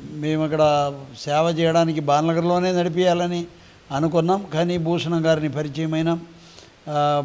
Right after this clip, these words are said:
పరిచయం అయినప్పుడు వారు చాలా ఇబ్బందితో, ఎందుకంటే తిండి కూడా లేకుండా దేవుని సేవలో ఉన్నారు. వారు అనడం, "మా ఇంటిలో,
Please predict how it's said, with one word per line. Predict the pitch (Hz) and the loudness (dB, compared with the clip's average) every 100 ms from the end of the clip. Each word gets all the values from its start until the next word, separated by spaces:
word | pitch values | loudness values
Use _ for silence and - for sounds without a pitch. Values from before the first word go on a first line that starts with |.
| 143 | -4
పరిచయం | 151 147 156 | -6 -2 0
అయినప్పుడు | 160 165 165 | 0 0 0
వారు | 165 151 131 | 4 4 4
చాలా | 143 151 175 190 202 | 2 6 8 8 8
ఇబ్బందితో, | 202 170 175 165 151 151 | 6 2 2 0 0 -2
ఎందుకంటే | 143 143 151 156 | -2 -4 -4 -4
తిండి | 139 165 165 | -4 -2 0
కూడా | 170 185 | 2 2
లేకుండా | 175 170 160 165 160 160 - - - - | 0 0 -2 0 2 2 -2 -20 -14 -4
దేవుని | 156 156 147 | -2 0 -2
సేవలో | 160 156 170 170 | 0 2 4 2
ఉన్నారు. | 170 175 180 196 185 147 156 | 2 2 2 2 0 -6 -10
వారు | 165 160 170 170 165 160 156 151 160 - - | -2 2 2 2 0 0 -2 -4 -10 -16 -10
అనడం, | 156 165 185 202 196 175 165 | -6 -2 -2 -2 -4 -2 0
"మా | 165 160 160 | 0 0 -2
ఇంటిలో, | 165 165 165 160 | -2 0 0 0